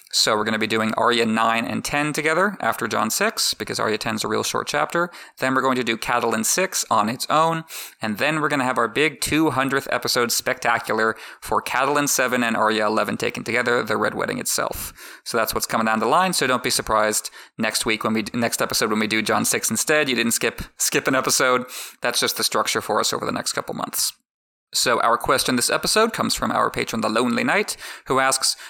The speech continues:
"Do you think Sam gets a similar ending to his namesake in Lord of the Rings?" And that is a great question. For those of you who don't know, spoilers for the, the end of The Lord of the Rings. Uh, after Frodo, uh, goes over the horizon to heaven, uh, Sam goes back home to the Shire,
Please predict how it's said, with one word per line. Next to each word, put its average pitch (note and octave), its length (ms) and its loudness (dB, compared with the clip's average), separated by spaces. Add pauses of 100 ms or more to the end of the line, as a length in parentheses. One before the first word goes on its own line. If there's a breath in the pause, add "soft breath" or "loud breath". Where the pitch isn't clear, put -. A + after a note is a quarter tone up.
"Do G#3+ 100 2
you A3+ 60 2
think B3+ 200 2
Sam D#3+ 300 2
gets D#3 180 0
a D3 80 2
similar B2 500 2
ending A2 280 -2
to A#2+ 140 -4
his A2+ 140 -4
namesake G#2+ 680 -2
in G#2+ 200 -4
Lord G#2+ 180 0
of - 100 -10
the - 80 -4
Rings?" - 580 -6 (340 loud breath)
And G#2+ 140 -4
that C3+ 140 2
is C#3 100 0
a C3 60 0
great A2 180 0
question. - 500 -6
For - 120 -4
those G#2+ 180 0
of A2 80 -8
you G#2+ 60 -6
who A2 80 -2
don't A2+ 180 0
know, A#2 160 2
spoilers A#2 520 0
for A#2+ 120 -2
the, A#2 220 -2 (100)
the - 140 0
end A#2 140 2
of A2 60 -2
The B2 80 2
Lord A#2+ 160 4
of B2+ 60 0
the C3+ 60 0
Rings. A#2+ 320 0 (420 loud breath)
Uh, G#2+ 40 4
after A2 400 2
Frodo, B2 580 2 (200)
uh, A2+ 180 0
goes A#2+ 260 2
over A#2 140 2
the A#2+ 60 -2
horizon A2+ 540 2
to - 100 -6
heaven, A#2+ 360 -2 (540 loud breath)
uh, G#2+ 300 2
Sam A#2 360 2
goes A2 200 2
back G#2+ 200 -2
home A2+ 220 0
to - 80 -6
the - 80 -6
Shire, E3+ 640 4